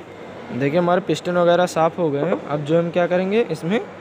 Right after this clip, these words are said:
आराम से, ध्यानपूर्वक आराम से इसको ऐसे पहले फंसा लेंगे। इधर जो है, इधर हमने ऐसे फंसा लिया।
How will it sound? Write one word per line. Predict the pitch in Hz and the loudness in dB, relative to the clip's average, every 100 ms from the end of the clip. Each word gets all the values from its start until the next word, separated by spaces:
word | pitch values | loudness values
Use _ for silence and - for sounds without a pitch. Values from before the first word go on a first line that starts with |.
| - - - | -18 -12 -2
आराम | 139 147 156 | 2 2 0
से, | - 240 - - - - - - - - | -2 -4 -4 -14 -16 -16 -16 -16 -16 -8
ध्यानपूर्वक | 139 156 151 160 180 | -2 -2 2 2 4
आराम | 151 135 147 | 4 2 0
से | 151 | -2
इसको | 151 - 175 | -6 0 0
ऐसे | 139 156 202 - | 2 -2 -6 0
पहले | 143 147 | 0 0
फंसा | 139 127 120 | -2 -4 -2
लेंगे। | 123 120 120 - | -2 -4 -6 -6
इधर | 131 151 | 0 0
जो | 147 156 | 2 2
है, | 202 349 - | 0 -4 -6
इधर | 127 139 | -4 -2
हमने | 139 147 | 0 -2
ऐसे | 135 139 | -2 -4
फंसा | 127 143 | -4 -2
लिया। | 156 190 214 | -2 -2 -6